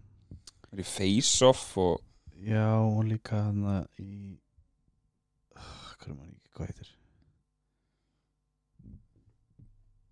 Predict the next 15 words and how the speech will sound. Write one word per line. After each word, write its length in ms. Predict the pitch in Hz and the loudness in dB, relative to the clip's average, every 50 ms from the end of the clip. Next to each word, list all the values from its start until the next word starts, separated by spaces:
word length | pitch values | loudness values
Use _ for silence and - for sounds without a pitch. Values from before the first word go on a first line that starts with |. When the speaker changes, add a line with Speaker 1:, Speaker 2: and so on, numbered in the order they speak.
| _ _ _ _ _ _ _ _ _ _ _ _ _ _ _ _ | _ _ _ _ _ _ _ _ _ _ _ _ _ _ _ _
Speaker 1:
Ég 100 | 107 120 | -12 -12
veit 100 | 113 - | -10 -10
ekki. 160 | - - - | -6 -6 0
Speaker 2:
Alla 280 | 98 98 98 95 104 98 | 2 2 2 2 2 0
að 60 | 98 - | 0 0
segja 200 | - 95 92 87 | 0 2 2 2
nótt 280 | 85 92 90 - - | 0 -2 -4 -6 -10
að 80 | 95 - | -10 -10
þér. 140 | - - - - - - _ _ _ _ _ _ _ _ _ _ _ _ | -12 -18 -20 -20 -20 -20 _ _ _ _ _ _ _ _ _ _ _ _
Svona 300 | _ - - - - - | _ -20 -20 -12 -10 -10
akkurat 320 | 95 - - 80 - - - | -10 -10 -12 -14 -14 -14 -18
eldri, 280 | 85 98 - - - - - - _ _ _ _ _ _ _ _ _ _ _ _ _ _ _ _ _ | -14 -12 -8 -8 -8 -8 -8 -12 _ _ _ _ _ _ _ _ _ _ _ _ _ _ _ _ _
svolítið 300 | - - 95 - - 98 - - _ - - - | -12 -12 -10 -10 -10 -12 -12 -18 _ -20 -20 -20
eldri 220 | 90 95 95 92 90 | -16 -8 -4 -4 -2
myndum. 260 | 95 98 98 90 | -2 -4 -6 -12